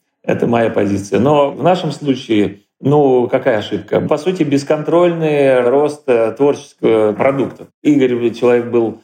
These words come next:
очень, э, энергичный, творческий и, по сути, как волшебный горшочек, э, генерировал, ну, сотни, или,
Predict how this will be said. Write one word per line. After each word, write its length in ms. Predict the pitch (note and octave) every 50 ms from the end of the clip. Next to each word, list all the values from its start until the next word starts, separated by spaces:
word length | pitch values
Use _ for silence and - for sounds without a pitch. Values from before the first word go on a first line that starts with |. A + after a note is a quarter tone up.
| _ _ -
очень, 360 | - B2 A#2+ - - A#2+ A2
э, 340 | G#2+ G#2+ G#2 G#2 G2+ - -
энергичный, 880 | A#2 B2 B2 B2 B2 D#3 F#3+ F#3+ F3+ - - D3 C#3 C3 B2+ B2 - _ -
творческий 640 | B2+ C#3+ D#3+ - - - - - B2 A#2+ B2+ D3+ F3+
и, 40 | F3
по 120 | - C3
сути, 260 | A#2 - D#3+ D#3 D3
как 160 | B2 C3 B2+ A2+
волшебный 440 | A#2+ A#2+ B2 - - C#3+ C#3+ C3+
горшочек, 580 | B2 B2+ B2 B2 - - F3+ F3 F3+ - D3 - -
э, 380 | B2 A2+ G#2+ G2+ G2+ G2 G2+
генерировал, 580 | G2+ A2+ B2 B2+ C#3 C#3 D3+ D#3 D#3 C#3+ B2+ A#2+ - - _ _
ну, 160 | - D3 C#3
сотни, 640 | - - - F3 F#3 F#3 F#3 F3+ D#3 C#3 C3 B2 - - _ -
или, 180 | - - A#2+